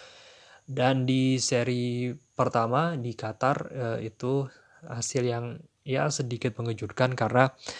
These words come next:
eh, kita tahu di Losail Qatar ini Stoner sangat kuat di sini. Dia menang empat kali di sini dan termasuk di musim sebelumnya di dua ribu sebelas ketika dia menang di race pertama dia dengan Honda. Tapi secara mengejutkan malah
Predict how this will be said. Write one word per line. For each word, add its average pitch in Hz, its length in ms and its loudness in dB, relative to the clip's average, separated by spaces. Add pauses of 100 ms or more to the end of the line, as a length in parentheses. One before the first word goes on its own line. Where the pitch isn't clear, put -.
(260)
eh, 120 100 0
kita 117 240 2
tahu 123 240 4
di 117 220 0
Losail 110 480 0
Qatar 113 400 -4
ini 127 160 -2
Stoner 120 480 0
sangat 117 420 -2
kuat 113 300 2
di 120 100 -4
sini. 117 380 -4 (400)
Dia 113 320 -6
menang 113 480 -8
empat - 400 -4
kali 143 320 8
di 120 140 0
sini 123 500 -6
dan 110 240 -10
termasuk 117 480 -6
di 110 80 -4
musim 110 240 -6
sebelumnya 110 480 -4
di 113 80 -2
dua 110 160 -6
ribu 110 160 -4
sebelas 113 480 -2
ketika 113 320 -10
dia 113 240 -4
menang 113 400 -6 (480)
di 113 160 -6
race 110 220 -10
pertama 113 340 -6
dia 113 240 -6
dengan 113 160 -8
Honda. 110 380 -4 (500)
Tapi 120 240 0
secara 120 400 2
mengejutkan 117 640 -2
malah 117 240 0